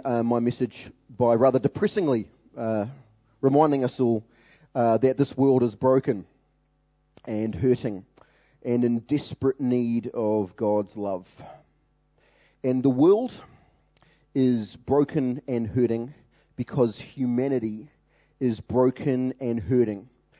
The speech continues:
The people on this planet, that's us in this room as well, desperately need a deeper revelation of God's love and a deeper encounter with that love.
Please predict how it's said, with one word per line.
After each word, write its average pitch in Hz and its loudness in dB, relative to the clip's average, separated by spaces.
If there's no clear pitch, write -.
The - -6
people 170 0
on 139 0
this 156 -4
planet, 147 -2
that's - -20
us 120 -6
in 117 -4
this - -10
room 110 -6
as 101 -14
well, 120 -2
desperately 143 -2
need 127 0
a 110 -6
deeper 131 -4
revelation 110 -4
of 104 2
God's 110 0
love 101 -2
and 110 -6
a - -4
deeper 117 -4
encounter 110 -6
with 110 -6
that 104 -4
love. 98 -8